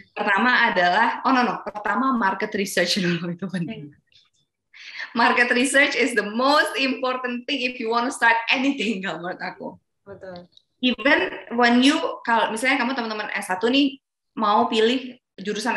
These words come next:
Speaker 1: S dua, kamu market research dulu deh. Apa kira-kira yang dibutuhkan, tenaga apa yang dibutuhkan dua puluh, sepuluh, dua puluh tahun ke depan.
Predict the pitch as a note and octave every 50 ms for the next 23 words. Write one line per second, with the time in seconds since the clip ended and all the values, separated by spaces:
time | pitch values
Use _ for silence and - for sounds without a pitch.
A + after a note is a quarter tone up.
0 | G3 - - F3 E3+ F3+ F3+ - - - - - - _ _ _ _ _ _ _
1 | _ _ _ _ _ _ _ _ _ _ _ - - - C4+ D4+ D#4 C#4+ C4+ B3
2 | A#3+ A#3 A3 A3+ A3 A3 A3+ A3 G3+ G3+ - G#3 G3+ G#3 G#3+ G#3+ G3+ F#3+ - -
3 | _ _ - - _ _ _ _ _ - F#3+ G3 - - C4 C4 B3+ A3+ G#3 G#3
4 | G#3+ G#3+ G#3+ A#3 A#3+ B3 A#3+ G#3 G#3 F3 F3+ F#3+ F#3 - - F3+ F3+ - - -
5 | G#3 - A#3+ A3+ A3+ A3 G#3 G3+ G3+ G3+ - - - B3+ B3+ A#3+ A3 G#3 F#3 F#3
6 | G3 - F#3+ F#3+ F#3+ - G#3+ A3 A3+ A3 A3+ D4 - - _ _ _ - F#3 F3
7 | F3 F3+ F#3 F3+ F#3 G3 G3 G3 G3+ G3+ - - A3 A3+ A#3+ B3 G3+ F#3+ F#3+ F#3
8 | F#3 F#3+ F#3 - - F3+ F#3 G3+ - G3 F3+ - - - D3+ C#3+ C3+